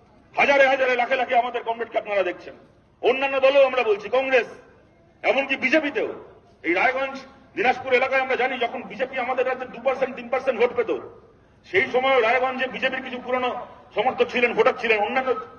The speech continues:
রাজ্যের অন্যান্য জায়গার তুলনায় রায়গঞ্জে সেই সময় বিজেপি বেশি ভোট পেত। হ্যাঁ, এখনো আছে, আমি সেই কারণে বলছি যে রায়গঞ্জে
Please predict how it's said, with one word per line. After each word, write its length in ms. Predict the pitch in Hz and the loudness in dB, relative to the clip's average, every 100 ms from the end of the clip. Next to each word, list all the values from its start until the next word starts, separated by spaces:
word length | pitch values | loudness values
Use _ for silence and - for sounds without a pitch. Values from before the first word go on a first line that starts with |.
| - | -2
রাজ্যের 320 | - 254 233 | -2 -2 -4
অন্যান্য 220 | 254 269 240 | -4 -2 0
জায়গার 240 | 240 247 | 0 0
তুলনায় 340 | 240 226 185 - - - | -4 -4 -4 -4 -10 -6
রায়গঞ্জে 440 | 170 233 247 247 | 0 2 2 0
সেই 180 | 247 226 233 | -4 -4 -4
সময় 240 | 240 247 | -2 0
বিজেপি 280 | 240 233 226 | 0 -2 2
বেশি 180 | 208 202 | 0 2
ভোট 160 | 190 185 | 0 0
পেত। 180 | 139 117 - - - - - - - - - - - _ _ _ _ _ - - - | -6 -8 -16 -20 -20 -20 -20 -20 -20 -20 -20 -20 -20 _ _ _ _ _ -18 -18 -4
হ্যাঁ, 160 | 208 208 | 0 0
এখনো 240 | - 294 | 0 0
আছে, 140 | 277 247 | 0 0
আমি 100 | 240 | 0
সেই 120 | 214 240 | 0 4
কারণে 220 | 269 277 | 4 4
বলছি 280 | 262 247 - - - _ _ _ _ - - _ _ _ _ - | 2 0 -6 -18 -20 _ _ _ _ -20 -20 _ _ _ _ -2
যে 40 | |
রায়গঞ্জে 580 | 160 226 262 277 277 294 | 4 4 4 0 4 4